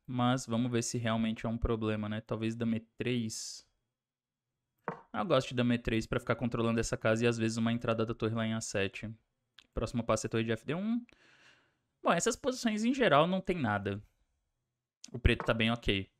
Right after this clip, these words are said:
mas... Bom, pelo menos eu posso ficar batendo em D seis e tentar combinar com umas ideias aqui como torre A sete. Vou dar um H quatro, assim, como quem não quer nada. Só pra provocar esse H cinco.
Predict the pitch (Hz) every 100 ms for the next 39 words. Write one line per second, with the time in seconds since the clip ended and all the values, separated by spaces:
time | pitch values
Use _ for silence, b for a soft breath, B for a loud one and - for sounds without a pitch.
0 | - 107 104 104 101 101 98 98 - -
1 | _ - - - - _ _ _ _ _
2 | 120 123 127 143 - 135 - 143 135 135
3 | 131 127 127 123 - 160 185 180 156 131
4 | 123 120 120 - 117 117 117 120 117 113
5 | 117 113 - 117 113 113 110 104 - 147
6 | 180 175 147 - 143 135 _ _ _ b
7 | b b b b b b b _ _ _
8 | _ _ _ - - 160 131 110 101 -
9 | 127 143 135 - 110 - 131 120 113 107
10 | 107 107 107 113 147 131 131 139 - -
11 | - _ _ _ _ _ _ _ _ _
12 | _ - - 104 117 113 113 110 110 107
13 | 110 107 - - 101 - -